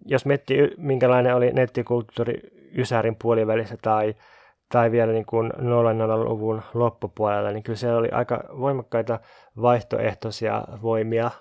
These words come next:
hakkerikulttuureita ja, ja alakulttuureita ja, ja tällaisia niin kuin autonomimarksilaisia, ää, hankkeita myös. Mutta ne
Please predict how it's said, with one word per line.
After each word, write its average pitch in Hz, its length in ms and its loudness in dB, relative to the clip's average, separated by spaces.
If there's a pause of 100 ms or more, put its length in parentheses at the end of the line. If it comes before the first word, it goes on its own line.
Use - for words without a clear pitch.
hakkerikulttuureita 113 1400 -4
ja, 110 200 0
ja 117 140 -2
alakulttuureita 110 1000 -2
ja, 107 200 -4 (840)
ja 113 140 -10
tällaisia 113 460 -4
niin 117 120 -10
kuin 123 140 -8
autonomimarksilaisia, 120 2000 -4 (480)
ää, 107 260 -8
hankkeita 113 560 -8
myös. 113 340 -8 (1700)
Mutta 160 300 2
ne 160 200 4